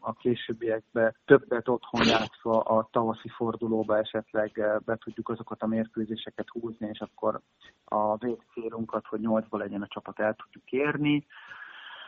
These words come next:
Összességében ennyi, és, és hogy, ö, szerintem a teljesítmény persze van, ho-, ö, van hullámzás benne, de hogy, ö,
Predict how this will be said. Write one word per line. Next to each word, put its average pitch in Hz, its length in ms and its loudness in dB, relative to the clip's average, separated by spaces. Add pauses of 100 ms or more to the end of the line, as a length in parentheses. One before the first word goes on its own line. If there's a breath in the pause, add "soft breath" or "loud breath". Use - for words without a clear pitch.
(720 loud breath)
Összességében 127 840 4
ennyi, 113 300 0
és, 117 360 -4
és 120 200 -6
hogy, 123 260 0
ö, 120 300 4 (280)
szerintem 117 340 -2
a 117 60 -2
teljesítmény 113 760 0
persze 117 340 0
van, 113 280 2
ho-, 107 400 -2
ö, 110 560 0
van 120 280 4
hullámzás 135 1120 4
benne, 131 640 2
de 113 100 0
hogy, 110 540 -6
ö, 104 100 -6